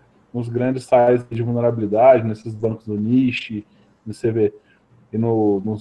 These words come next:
no, no, nos C Vs, né, no Vulnerability Common Database, C V D. Então, aparecendo muita coisa pra mobile, cara. Então, acho que o próximo foco, assim, a próxima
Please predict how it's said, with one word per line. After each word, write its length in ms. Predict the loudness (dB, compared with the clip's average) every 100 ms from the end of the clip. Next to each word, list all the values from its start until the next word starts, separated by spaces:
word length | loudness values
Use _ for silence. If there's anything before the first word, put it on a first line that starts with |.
| -10 -8
no, 300 | -4 -4 -4
no, 400 | -4 -6 -8 -8
nos 180 | -8 4
C 140 | 4
Vs, 260 | 8 6 6
né, 160 | 4
no 380 | 4 4 2 0
Vulnerability 680 | -2 0 0 0 -2 -4 -6
Common 340 | -2 -2 0
Database, 680 | -2 -2 0 2 2 2 -6 -12 _ _ _
C 140 | -2
V 160 | 2 4
D. 320 | 6 6 4 -10 _ _ _ _ _ _
Então, 140 | 4 4
aparecendo 540 | 6 4 4 2 0
muita 320 | 0 0 0
coisa 500 | -4 2 4 4 2
pra 180 | 0 2
mobile, 580 | 2 2 4 4 4 2
cara. 360 | 0 -2 -2 -8 _ _ _ _ -12
Então, 340 | -6 0 4
acho 200 | 4 4 -2
que 100 | -4
o 60 |
próximo 480 | 0 2 2 0 -6 -4
foco, 360 | 0 2 2 -4
assim, 300 | -8 -6 -4
a 80 | -4
próxima 560 | 0 0 0 0 -4